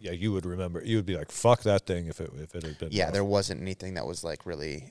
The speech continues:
Speaker 2: but it did push it out slightly. I do remember that now.
Speaker 1: Okay.
Speaker 2: Um, but not enough to where I was like, "Eh." But I do remember, like, passing some hikers, and I had the pistol sitting on my chest, and
Speaker 1: Yeah.
Speaker 2: it felt awkward for, like, "Okay, hopefully
Speaker 1: Yeah.
Speaker 2: these people don't think I'm a piece of shit."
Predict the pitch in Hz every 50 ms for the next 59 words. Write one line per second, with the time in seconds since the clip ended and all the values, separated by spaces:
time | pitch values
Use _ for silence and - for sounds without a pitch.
0 | - 110 - 123 107 92 87 - 107 101 95 - _ - - 107 101 - - 85
1 | 80 - - - - - - - 85 80 76 - - 65 65 64 - - - 85
2 | - - 78 76 73 69 64 65 62 - 62 60 50 - - 58 57 53 - 110
3 | _ _ - - - 69 71 _ _ _ - - 78 76 64 58 64 - _ _
4 | _ - 110 107 101 104 101 98 95 87 90 90 87 - - - 95 87 82 78
5 | 78 76 - 78 87 - - 101 143 139 139 139 135 135 135 - _ _ _ _
6 | _ _ _ _ _ _ _ _ _ _ - 110 110 101 92 110 117 113 110 107
7 | 110 110 104 98 107 98 87 85 - - 101 95 95 95 - 92 95 92 - -
8 | 92 90 87 82 127 - _ _ - - 101 92 - - 95 90 87 92 - -
9 | - - _ _ _ _ _ _ _ _ - 101 98 87 85 87 - - 98 92
10 | 90 87 82 - 87 85 _ - - - 92 - - 87 85 - - - - -
11 | - - 101 92 85 76 76 76 69 - - - 87 78 - - - 80 65 58
12 | - 82 73 - - _ _ _ _ _ - 113 101 - 107 92 - - - 95
13 | 92 92 - - 95 95 95 85 - - - 92 87 87 85 90 85 - 80 92
14 | - 131 143 135 - 139 127 117 120 117 - - 113 113 110 110 107 - - 110
15 | - - 98 101 101 80 - 101 95 - 92 90 78 - - 104 98 - 98 -
16 | - 104 101 87 -